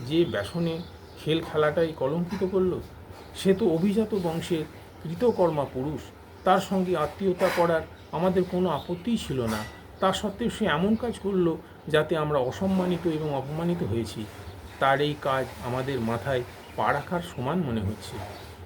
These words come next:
আমি এটি সহ্য করতে পারছি না। আমি একাই কুরুবংশীয়দের পক্ষে যথেষ্ট। আমি অর্জুনের এই অপরাধে ক্ষমা করব না।" বলরামের এই বিরচিত কথা সকলেই অনুমোদন করল। সবার শেষে ভগবান শ্রীকৃষ্ণ বললেন, "অর্জুন আমাদের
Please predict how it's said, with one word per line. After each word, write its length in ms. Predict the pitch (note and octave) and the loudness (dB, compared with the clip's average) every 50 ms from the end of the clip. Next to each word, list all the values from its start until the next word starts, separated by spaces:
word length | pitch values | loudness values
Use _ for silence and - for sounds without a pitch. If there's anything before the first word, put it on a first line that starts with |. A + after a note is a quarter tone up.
| - - | -14 -6
আমি 220 | - A2+ B2+ C#3 D3 | -2 0 2 2 2
এটি 200 | C#3 G2+ C#3 A#2+ | 0 -2 -4 -8
সহ্য 320 | - - B2+ A#2 - F3 | -4 -4 -4 -2 -2 -4
করতে 280 | E3+ D#3 B2 G2+ G2 A#2 | -2 -2 -4 -4 -6 -8
পারছি 360 | - G#2 G2 F#2+ - - A#2 | -6 -4 -6 -6 -6 -6 -6
না। 100 | G#2+ G#2 G#2+ - - - - - - - | -6 -6 -8 -12 -14 -14 -12 -12 -10 -4
আমি 220 | B2+ B2 C3+ C#3 C3 | -2 0 2 4 4
একাই 320 | C3 C3+ - F3 F3+ F3+ F3 - | 4 4 4 4 2 2 2 0
কুরুবংশীয়দের 720 | D3+ D3 D3+ D3+ D#3 E3+ F3+ F3 - G3+ G#3 E3 D3+ C#3 C3 - | -4 -4 -4 -2 0 0 0 0 0 -2 -4 -4 -4 -6 -6 -6
পক্ষে 220 | B2+ - C3 A2+ | -8 -4 -4 -2
যথেষ্ট। 460 | G#2 G#2+ G2+ - C#3 B2+ - - - A2+ F#2+ - - - - - - - - | -2 -2 -4 -4 -4 -6 -6 -8 -10 -10 -10 -10 -12 -16 -16 -14 -14 -8 -4
আমি 180 | A#2+ B2+ C3+ | -2 0 2
অর্জুনের 480 | C3 C3+ C3+ C3 C#3 E3 E3+ E3+ D#3+ D3 | 2 2 2 2 0 2 2 2 2 2
এই 60 | C#3 | 0
অপরাধে 420 | B2+ - - D3 C#3 C#3 C3+ B2+ | 0 -2 -2 -2 -2 0 0 -2
ক্ষমা 300 | B2 - - C3 B2+ C#3 C3+ - | -4 -4 -4 -4 -4 -4 -4 -4
করব 260 | A2+ G#2+ G2 G#2 G#2+ | -4 -4 -4 -6 -6
না।" 80 | G#2 G2+ G2 F2 - - - - - - - - A2+ | -6 -8 -8 -10 -12 -10 -10 -10 -8 -8 -6 -4 0
বলরামের 500 | A2 A#2 B2 C3 B2+ C3 C3 C3 C3 B2 | 2 4 4 4 2 2 0 0 -2 -2
এই 120 | B2+ B2 A#2 G#2 G#2+ | -2 -2 -2 -2 -2
বিরচিত 460 | A#2 A#2+ C3 B2+ B2+ C3+ B2 A#2 B2 - - | 0 2 2 0 0 -2 -4 -4 -6 -6 -6
কথা 260 | A2+ G#2+ G#2+ A#2 A2 - | -8 -6 -6 -6 -6 -4
সকলেই 420 | - A#2+ A#2 B2+ B2 A#2+ A#2 A2+ A2 | -6 -8 -6 -4 -2 0 0 0 0
অনুমোদন 460 | A2 A2+ A2 G#2+ G#2+ G2+ G#2+ G#2 G2 - | 0 0 -2 -2 -2 -4 -4 -6 -6 -6
করল। 300 | G#2 - - - C#2+ - - - - - - - - - - - - | -4 -4 -2 -2 -4 -4 -6 -6 -8 -8 -12 -14 -18 -18 -18 -12 -6
সবার 220 | - B2+ C#3 D#3+ F3 | -2 0 2 2 2
শেষে 260 | E3+ - G3+ G3+ F#3+ D3 - | 2 0 0 0 0 0 0
ভগবান 320 | B2 A#2+ C3 D3 D#3 D3+ | -2 -2 0 -2 -2 -4
শ্রীকৃষ্ণ 500 | - - - B2 A2 - A#2+ - - F#2+ F#2 A2 | -4 -6 -8 -8 -8 -8 -10 -8 -8 -8 -6 -2
বললেন, 340 | A2 A2 A2+ A#2+ B2 A#2+ G#2 - - - - - - - - - - - | -2 0 2 2 2 0 -2 -6 -8 -14 -16 -14 -10 -6 -6 -4 0 4
"অর্জুন 320 | D3+ E3 E3+ F3 A3 G#3+ | 6 6 6 6 4 4
আমাদের 320 | F#3 E3+ F3 F#3 F#3 G3+ | 4 4 2 2 2 0